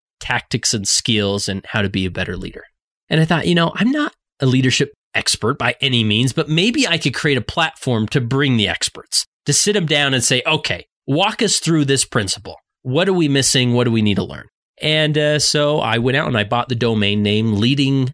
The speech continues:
L D S dot com. And there it began as a blog. And really at the beginning, you can go back to those early articles that I wrote. I try not, even though I'm terribly embarrassed by many of them, I, uh, don't, I don't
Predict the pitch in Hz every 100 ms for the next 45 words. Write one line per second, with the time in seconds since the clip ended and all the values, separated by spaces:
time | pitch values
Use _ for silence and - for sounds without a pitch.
0 | - - 143 139 110 104 - - - _
1 | - 113 - - 92 87 165 _ _ -
2 | 113 110 107 131 135 120 110 120 113 110
3 | 107 101 95 85 87 - - - 123 123
4 | 156 190 151 123 117 139 143 135 160 139
5 | 117 123 - 113 117 107 120 117 113 107
6 | 95 _ _ 117 123 - 120 107 104 104
7 | 104 107 110 98 101 - _ - 113 107
8 | 110 110 110 110 104 101 98 - _ -
9 | 147 104 95 101 98 - 95 104 107 90
10 | 107 160 _ _ - 107 107 101 104 143
11 | 143 _ _ _ _ 104 104 117